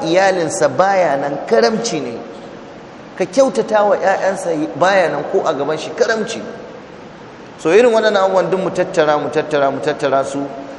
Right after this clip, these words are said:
mu haɗa, suna da kyau. Ina gaya mana, ina maimaita mana, tarbiyyar mu ta musulunci da, a, da al'adar mu ta zo da irin wannan.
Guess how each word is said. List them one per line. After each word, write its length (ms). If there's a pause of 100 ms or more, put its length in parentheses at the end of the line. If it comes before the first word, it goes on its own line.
(120)
mu 100
haɗa, 240
suna 260
da 100
kyau. 180 (720)
Ina 260
gaya 260
mana, 300 (120)
ina 200
maimaita 440
mana, 180
tarbiyyar 680
mu 200
ta 120
musulunci 640
da, 120 (800)
a, 120
da 240
al'adar 500
mu 160 (200)
ta 200
zo 160
da 80
irin 220
wannan. 260